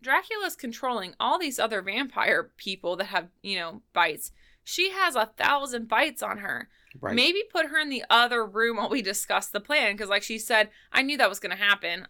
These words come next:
Speaker 1: I mean, o-, it was obvious that he was gonna know the plan because she's his eyes and <laughs> ears.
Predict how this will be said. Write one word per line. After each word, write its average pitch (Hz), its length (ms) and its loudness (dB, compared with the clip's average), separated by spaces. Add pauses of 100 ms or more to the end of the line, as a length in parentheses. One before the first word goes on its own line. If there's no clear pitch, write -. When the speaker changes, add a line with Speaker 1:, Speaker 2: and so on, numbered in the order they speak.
Speaker 1:
I 196 60 0
mean, 196 140 0
o-, 196 200 4
it 226 60 2
was 208 180 -2
obvious 185 500 0
that 196 140 -10
he 220 140 -10
was 190 140 -6
gonna 196 200 -8
know 202 180 -6
the 175 100 -14
plan 165 400 -6
because 190 560 -6 (640)
she's 247 360 -2
his 226 120 -6
eyes 208 320 2
and 220 100 -4
<laughs> 240 40 0
ears. 190 520 -10